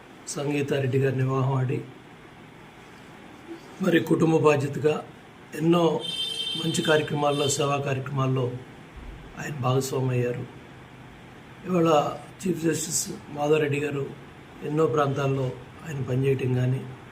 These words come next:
ఆ కుటుంబ నేపథ్యం అందరూ కూడా తెలిసిందే. రంగారెడ్డి జిల్లా, రంగారెడ్డి గారి మనవడు.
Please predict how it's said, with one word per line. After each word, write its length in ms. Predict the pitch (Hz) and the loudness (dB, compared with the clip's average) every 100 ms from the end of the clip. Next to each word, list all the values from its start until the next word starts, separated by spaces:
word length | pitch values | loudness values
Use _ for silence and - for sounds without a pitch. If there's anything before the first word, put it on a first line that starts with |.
| - - | -18 -8
ఆ 40 | 131 156 | -6 -2
కుటుంబ 220 | 135 143 139 | 0 0 0
నేపథ్యం 420 | 139 139 131 135 127 | 0 0 0 0 2
అందరూ 180 | 127 131 127 | 2 0 0
కూడా 160 | 131 123 120 - | 0 0 -2 -4
తెలిసిందే. 500 | 131 113 139 127 - - - - - - - - 139 | -4 -2 0 0 0 -4 -14 -18 -18 -18 -16 -10 -4
రంగారెడ్డి 420 | 135 139 135 127 | 0 2 2 4
జిల్లా, 220 | 131 131 135 | 4 4 2
రంగారెడ్డి 440 | 131 131 127 127 127 | 2 2 0 0 0
గారి 180 | 123 117 - - - - | 0 0 -6 -10 -10 -2
మనవడు. 360 | 123 123 117 | 2 2 0